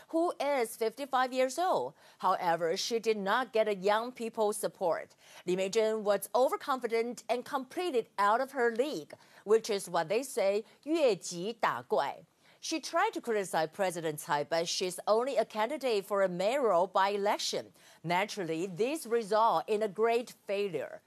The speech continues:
There are two points to keep our eye on in the future. First, will former Kaohsiung Mayor Han Kuo-yu campaign for Li Meizhen?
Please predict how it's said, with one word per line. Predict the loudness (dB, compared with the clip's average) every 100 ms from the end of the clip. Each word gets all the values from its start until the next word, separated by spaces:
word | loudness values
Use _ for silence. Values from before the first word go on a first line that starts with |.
| _ _ -20 -20 -4
There | 0 2
are | 2 2
two | 0 -6
points | -2 0 0 0 -6
to | -6
keep | -4 -4 2
our | 2 2
eye | 2 2 2
on | 0 -2 -4 -8 -4
in | -2
the | -2
future. | -2 -6 -6 -10 -12 _ _ _
First, | -2 0 0 -4 -12 -18 -16
will | 2 2
former | 4 4 4 4 2 2
Kaohsiung | 2 2 2 -2 -2
Mayor | -2 0 0 -2 -4
Han | -6 0
Kuo-yu | 2 2 -4
campaign | -6 -6 -6 -4 -4 -4
for | -4 -2
Li | -2
Meizhen? | -4 -4 -4 -6